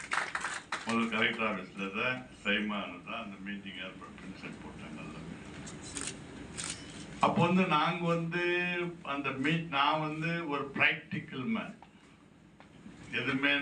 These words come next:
நான் வந்து பிராக்டிக்கலா திங்க் பண்ணி பிராக்டிக்கலா செய்யணும், அவங்க கஷ்டத்தை உணர்ந்து என்னன்னு கேட்டு, நாங்க வந்து நாங்க இது பண்றோம்னு சொல்றதுக்காக நாங்க வரல. எங்க தலைவர் முதலமைச்சர் என்ன சொன்னாருன்னா,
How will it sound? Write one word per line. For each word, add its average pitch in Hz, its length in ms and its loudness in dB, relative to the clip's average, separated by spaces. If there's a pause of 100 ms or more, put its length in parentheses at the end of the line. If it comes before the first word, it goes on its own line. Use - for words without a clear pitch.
நான் 120 200 4
வந்து 131 260 4 (640)
பிராக்டிக்கலா 147 680 4 (100)
திங்க் 123 260 -4
பண்ணி 123 220 -4 (120)
பிராக்டிக்கலா 123 560 0 (120)
செய்யணும், 117 460 0 (120)
அவங்க 110 220 -4 (140)
கஷ்டத்தை 139 460 -2 (140)
உணர்ந்து 120 260 -4 (120)
என்னன்னு 127 380 0 (140)
கேட்டு, 131 260 0 (100)
நாங்க 117 240 0
வந்து 131 240 -4 (120)
நாங்க 117 220 -2
இது 104 120 -8 (160)
பண்றோம்னு 131 480 -2
சொல்றதுக்காக 113 600 -4
நாங்க 98 220 -6
வரல. 90 240 -10 (100)
எங்க - 220 -8
தலைவர் 101 320 -4 (460)
முதலமைச்சர் 113 580 6
என்ன 110 240 2
சொன்னாருன்னா, 95 480 -4